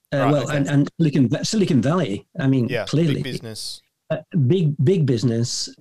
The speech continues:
Speaker 1: Um, and, uh, you know, what, what one thinks of Silicon Valley, you know, we, you think of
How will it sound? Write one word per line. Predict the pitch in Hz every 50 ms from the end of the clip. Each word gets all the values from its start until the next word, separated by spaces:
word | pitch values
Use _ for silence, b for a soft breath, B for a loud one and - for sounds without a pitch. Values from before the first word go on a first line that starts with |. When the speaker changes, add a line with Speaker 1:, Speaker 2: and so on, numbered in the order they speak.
| - -
Speaker 1:
Um, | 123 120 117 117 113 113 113 113 110 113 120 139 269 - _ -
and, | 127 123 123 120 120 120 117 113 107 - - - _ - 135
uh, | 120 113 113
you | 120 135 139
know, | 123 113 110
what, | 117 120 - -
what | 135 139 135 170
one | 143 131 123
thinks | 127 135 127 - -
of | 113 107 - - -
Silicon | - - 131 107 - 110 107 101
Valley, | 117 107 110 110 104 104 107 107 - 170
you | 143 107
know, | 104 107
we, | 110 110
you | 131 - 147 120
think | - - 120 110 - -
of | 101 101 -